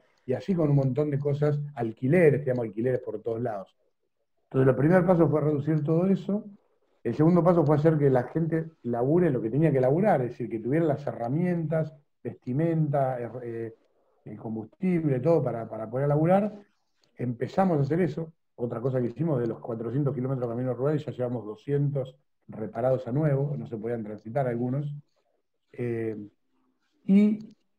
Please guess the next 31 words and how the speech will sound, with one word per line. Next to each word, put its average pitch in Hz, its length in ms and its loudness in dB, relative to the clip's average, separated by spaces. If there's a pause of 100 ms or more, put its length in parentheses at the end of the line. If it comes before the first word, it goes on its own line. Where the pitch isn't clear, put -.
(400)
se, 139 440 -6 (220)
eh, 139 320 -14
que 131 120 -2
se 139 160 2
dieran 175 220 6
los 160 120 2
servicios. 202 680 0 (320)
Segundo, 170 520 2
nos 139 200 -2
animamos 147 460 0
a 135 40 0
hacer 131 120 -2
una 147 140 0
transformación 127 960 -4
fiscal, 196 640 -2 (320)
reducimos 156 760 -4 (280)
noventa 156 680 4
y 170 80 2
ocho 202 540 -2
de 120 120 -6
las 117 160 -6
ciento 165 300 0
treinta 139 340 2
tasas 143 240 -2
que 113 120 -6
tenía 120 180 -6
el 131 60 -4
municipio, 117 560 -6
o - 300 -18
sea, - 120 -4
eliminamos 147 880 2